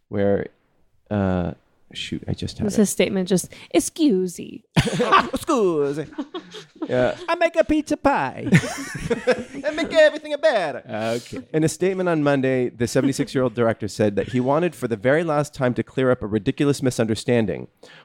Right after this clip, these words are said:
Speaker 1: "We wanted her spontaneous reaction to this improper use of the butter. The mis-,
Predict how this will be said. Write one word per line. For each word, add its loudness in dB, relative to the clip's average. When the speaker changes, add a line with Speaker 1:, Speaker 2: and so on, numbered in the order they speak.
Speaker 1:
"We 0
wanted 2
her -2
spontaneous 0
reaction 0
to 0
this -4
improper 0
use 0
of -6
the 0
butter. 2
The 2
mis-, 2